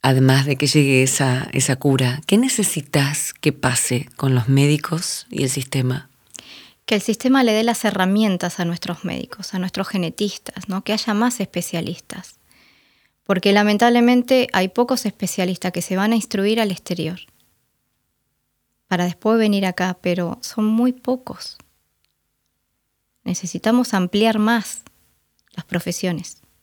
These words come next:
Speaker 2: ¿no? Y las herramientas a los genetistas, que se armen equipos de trabajo para que estudien las diferentes enfermedades, no una, sino las ocho mil,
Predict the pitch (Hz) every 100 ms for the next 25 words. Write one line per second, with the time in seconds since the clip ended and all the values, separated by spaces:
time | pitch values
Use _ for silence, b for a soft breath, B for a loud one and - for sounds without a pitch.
0 | _ _ _ _ _ _ _ - 190 208
1 | 214 180 - 185 180 196 220 202 - 170
2 | 165 - 180 180 - 226 - - - -
3 | 170 190 190 180 175 B B B 196 190
4 | 240 226 208 190 185 190 190 196 175 175
5 | 180 - 196 190 196 B B _ _ _
6 | _ _ _ _ _ _ - 170 185 -
7 | 202 190 180 185 170 175 170 165 165 196
8 | 185 170 165 170 - _ _ _ _ _
9 | _ _ - B B B B - 185 190
10 | 196 180 - 175 170 185